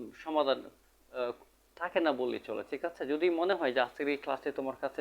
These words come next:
চমৎকার লেগেছে বা, আহ, ছোট্ট হলে তুমি সহজে বুঝতে পেরেছো, তাহলে অবশ্যই বলবো তোমাকে একটা কমেন্ট করে যাবে এবং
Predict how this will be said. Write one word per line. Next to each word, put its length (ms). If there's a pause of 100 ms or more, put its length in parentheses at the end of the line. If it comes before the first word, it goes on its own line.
চমৎকার 460
লেগেছে 360 (720)
বা, 120 (540)
আহ, 220
ছোট্ট 200 (120)
হলে 140
তুমি 200 (100)
সহজে 360
বুঝতে 260
পেরেছো, 320
তাহলে 200
অবশ্যই 360
বলবো 240
তোমাকে 260
একটা 180
কমেন্ট 280
করে 200
যাবে 180 (120)
এবং 120